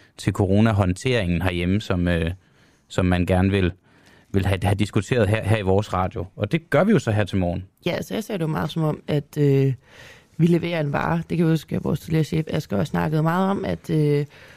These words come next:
Speaker 2: "What your wishes, we will do it." <laughs>
Speaker 1: What we what? Det forstod jeg.
Speaker 2: <laughs> Jeg ved ikke.
Speaker 1: <laughs> Jeg forstod ikke.
Speaker 2: Ej.
Speaker 1: Din, prøv at sige det på dansk,
Speaker 2: Nej,
Speaker 1: Clara.
Speaker 2: jeg
Speaker 1: Det
Speaker 2: gider
Speaker 1: tror jeg.
Speaker 2: ikke. Your
Speaker 1: We
Speaker 2: wish,
Speaker 1: can
Speaker 2: my
Speaker 1: do the rest
Speaker 2: command.
Speaker 1: of this episode in, in English, if you want to.
Speaker 2: Nej,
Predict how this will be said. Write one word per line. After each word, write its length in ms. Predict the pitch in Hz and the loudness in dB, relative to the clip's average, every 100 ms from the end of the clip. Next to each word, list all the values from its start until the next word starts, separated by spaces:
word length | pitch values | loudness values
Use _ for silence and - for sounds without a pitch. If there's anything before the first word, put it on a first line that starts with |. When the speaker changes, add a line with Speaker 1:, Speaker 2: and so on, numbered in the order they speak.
| - - _ | -20 -20 _
Speaker 2:
"What 300 | - 175 - - | -4 -4 -6 -8
your 160 | 180 170 | -4 -4
wishes, 480 | 170 160 233 262 - | -4 -4 -4 -6 -6
we 200 | 190 185 | -4 -2
will 240 | 175 170 | -2 -4
do 240 | 165 160 156 | -4 -2 -2
it." 180 | 160 - - - | -4 -8 -14 -6
<laughs> 800 | 190 196 - - - - 214 - | -4 -4 -8 -10 -10 -10 -8 -2
Speaker 1:
What 220 | 110 113 | 0 2
we 100 | 110 | 2
what? 180 | 98 117 - | 2 0 0
Det 80 | 117 | -2
forstod 240 | 117 - - 220 | -2 -2 -2 0
jeg. 80 | - | 2
Speaker 2:
<laughs> 120 | 139 | 0
Jeg 140 | 139 277 | 0 0
ved 140 | - - | 0 0
ikke. 120 | - - | -4 -4
Speaker 1:
<laughs> 140 | 220 - | 0 0
Jeg 80 | |
forstod 320 | 160 - 120 175 | 0 -2 0 -2
ikke. 100 | 120 - - - - - - | -2 -10 -20 -20 -18 -12 -8
Speaker 2:
Ej. 100 | 113 - | -6 0
Speaker 1:
Din, 260 | 127 131 - - - - | 0 0 -4 -18 -18 -2
prøv 80 | 151 | 0
at 60 | |
sige 100 | 160 | 2
det 80 | 160 | 2
på 80 | 120 | 2
dansk, 320 | 123 143 123 | 2 -2 -2
Speaker 2:
Nej, 80 | 311 | 0
Speaker 1:
Clara. 140 | - - | 2 0
Speaker 2:
jeg 100 | - | 0
Speaker 1:
Det 80 | 170 | -2
Speaker 2:
gider 120 | 254 | 2
Speaker 1:
tror 100 | 139 | 2
jeg. 100 | 107 | 2
Speaker 2:
ikke. 120 | 110 - - - - - - | -2 -14 -16 -14 -14 -16 -6
Your 140 | 220 226 | -2 0
Speaker 1:
We 20 | 247 | 0
Speaker 2:
wish, 120 | 220 | 0
Speaker 1:
can 60 | 220 | 4
Speaker 2:
my 140 | 220 | 6
Speaker 1:
do 80 | 214 - | 6 6
the 60 | 127 | 4
rest 100 | 175 | 2
Speaker 2:
command. 20 | |
Speaker 1:
of 100 | 123 | -2
this 160 | 131 135 | -2 -2
episode 380 | 135 - 117 107 | 0 2 2 2
in, 200 | 95 90 | 2 0
in 80 | 101 | 2
English, 280 | 247 208 127 | 2 2 0
if 100 | 107 | 0
you 120 | 107 | 2
want 160 | 139 151 | 2 0
to. 80 | |
Speaker 2:
Nej, 280 | 117 101 98 | 0 2 0